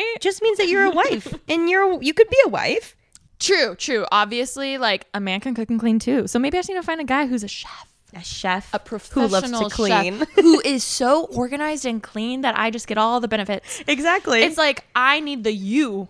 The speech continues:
Speaker 2: in a guy form.
Speaker 1: That's what I'm saying.
Speaker 2: <laughs>
Speaker 1: Mm-hmm. I'll think about this later. Anyways, um,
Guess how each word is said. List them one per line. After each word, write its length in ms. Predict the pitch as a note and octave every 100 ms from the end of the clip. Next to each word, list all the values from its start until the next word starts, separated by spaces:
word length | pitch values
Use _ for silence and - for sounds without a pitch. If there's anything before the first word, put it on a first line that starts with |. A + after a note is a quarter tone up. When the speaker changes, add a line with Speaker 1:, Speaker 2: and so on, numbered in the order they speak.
| _ _ _ -
Speaker 2:
in 140 | A#3+
a 80 | G3+
guy 300 | F#3+ G#3 F#3+
form. 260 | F#3 F#3 F3
Speaker 1:
That's 240 | G#3+ -
what 60 | C4+
I'm 80 | C#4+
saying. 760 | - A3 G#3 G3+ G3+ - G#3+ -
Speaker 2:
<laughs> 40 | B4 -
Speaker 1:
Mm-hmm. 400 | C4+ B3+ B3+ C#4
I'll 100 | D4
think 200 | C#4+ A#3+
about 220 | G#3 G#3
this 180 | - G#3+
later. 260 | G#3+ F#3 G#3+ - - -
Anyways, 420 | D4+ D#4 C#3+ G#3 - - -
um, 340 | A#3 A#3 A3+